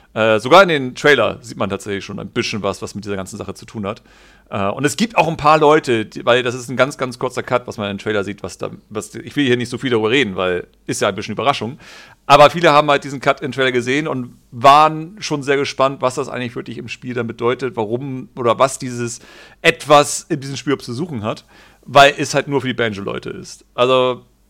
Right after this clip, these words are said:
ich, als, als ich das eingebaut hatte, diese ganze, sagen wir mal, Que-, es ist nicht mehr nur eine Questline, weil es ist keine echte Quest, es ist eine Sache, die man tut. Aber ich dachte die ganze Zeit nur so, das ist, das ist so Banjo. Es ist, jedes Detail ist hundert Prozent Banjo und das war mir auch wichtig, weil das ist eine große Inspiration von Spiel gewesen.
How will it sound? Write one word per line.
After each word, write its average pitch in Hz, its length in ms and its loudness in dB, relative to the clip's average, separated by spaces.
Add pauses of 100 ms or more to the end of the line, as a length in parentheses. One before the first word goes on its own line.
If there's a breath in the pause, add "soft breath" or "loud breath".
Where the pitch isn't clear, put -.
(160)
ich, - 380 -8
als, 156 240 0
als 190 160 -2
ich 196 60 -6
das 170 160 0
eingebaut 185 420 0
hatte, 185 260 2
diese 156 160 -6
ganze, 156 560 -4 (120)
sagen 143 160 0
wir 151 60 -4
mal, 135 80 -4
Que-, - 160 -14
es 127 100 -10
ist 202 120 -8
nicht - 20 -10
mehr 202 100 -4
nur 151 80 -2
eine 120 120 -2
Questline, 101 440 -6
weil 95 80 -6
es - 80 -12
ist 127 100 -14
keine 123 200 -8
echte 113 180 -12
Quest, - 320 -8
es 123 80 -12
ist 117 120 -12
eine 113 200 -6
Sache, 107 160 -6
die 110 80 -12
man 101 140 -8
tut. - 280 -14 (600 soft breath)
Aber 147 260 8
ich 131 80 -2
dachte 160 160 -2
die 165 40 -6
ganze 151 160 -2
Zeit 170 100 -4
nur 139 80 -6
so, 135 100 0
das 147 200 -2
ist, - 420 -6 (560)
das 185 160 4
ist 226 160 -4
so 208 100 2
Banjo. 131 840 -2 (180)
Es 127 140 -4
ist, - 280 -6
jedes 196 380 0
Detail 170 380 2
ist - 260 -6
hundert 160 300 -2
Prozent 123 280 -12
Banjo 165 460 0
und 135 240 -6
das 139 160 0
war 151 80 0
mir 143 80 -2
auch 127 140 -2
wichtig, 139 320 -6
weil 127 180 6
das 131 160 -2
ist 135 80 -10
eine 127 140 -8
große 127 260 -8
Inspiration 117 400 -6
von 113 100 -8
Spiel 147 200 -12
gewesen. 113 440 -6